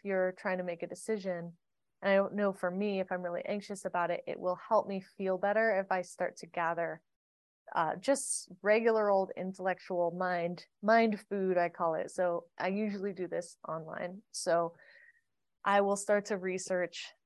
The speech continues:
the questions I have about a place. And a lot of times, if you start looking at stuff online, where do you start? Um, you know, your search engine, but where does it get you to first is gonna be a place like Wikipedia. Um,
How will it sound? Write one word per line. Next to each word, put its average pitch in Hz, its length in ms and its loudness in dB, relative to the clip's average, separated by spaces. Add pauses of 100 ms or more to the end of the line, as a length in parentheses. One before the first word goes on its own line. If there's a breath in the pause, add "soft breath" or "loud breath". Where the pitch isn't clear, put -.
the 185 120 4
questions 190 540 0
I 175 80 0
have 170 280 -2
about 170 240 -2
a 165 140 -8
place. - 440 -6 (100)
And 185 440 2 (100)
a 180 80 2
lot 190 340 4
of 226 120 -4
times, 220 680 -4
if 196 140 -4
you 202 420 -2
start - 280 0
looking 196 280 -2
at 202 100 -8
stuff 208 280 -4
online, 202 640 -4 (100)
where 196 420 -2
do 226 140 4
you 233 220 -2
start? 190 600 0 (180)
Um, 175 380 -2 (220)
you 180 100 -2
know, 175 100 -2
your 180 180 -4
search 196 340 -2
engine, 175 380 -2
but - 140 -2
where 190 140 2
does 196 160 0
it 185 140 -2
get 190 180 0
you 196 120 -6
to 196 200 -8 (100)
first 208 420 0
is 196 220 -8 (260)
gonna 196 200 0
be 202 160 -4
a 196 60 -2
place 180 320 -4
like 175 140 -4
Wikipedia. 175 680 -10 (600)
Um, 175 380 4